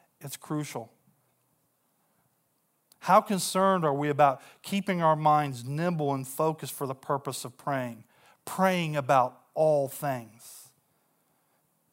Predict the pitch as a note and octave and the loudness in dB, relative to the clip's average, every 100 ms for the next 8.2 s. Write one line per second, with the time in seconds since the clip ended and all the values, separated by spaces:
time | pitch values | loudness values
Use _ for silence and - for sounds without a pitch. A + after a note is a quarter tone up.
0 | _ _ - C3+ C#3+ D3 D3+ C#3 C#3 B2+ | _ _ -12 -6 -4 -2 -2 -4 -6 -8
1 | - A2+ C3 C3 C3 - C3 B2 B2 B2+ | -10 -10 -6 -6 -8 -12 -12 -12 -14 -14
2 | - B2 B2+ B2+ A#2+ B2 - B2 B2+ B2 | -12 -8 -6 -6 -8 -10 -8 -8 -8 -10
3 | B2 A2+ - A2 A#2+ - _ _ _ _ | -10 -12 -14 -20 -20 -20 _ _ _ _
4 | _ _ _ _ _ - C3 - A#2+ A#2+ | _ _ _ _ _ -18 -12 -8 -8 -10
5 | A2+ A2 B2+ A#2+ C3+ C3+ A#2+ G#2 G#2 _ | -12 -10 -8 -2 -2 0 -4 -4 -10 _
6 | _ _ _ _ _ _ _ _ _ C3+ | _ _ _ _ _ _ _ _ _ -2
7 | C#3+ D#3 E3+ - D3 C3+ A#2 B2 A#2+ - | 0 0 -2 -6 -6 -6 -10 -12 -14 -18
8 | G#2 | -20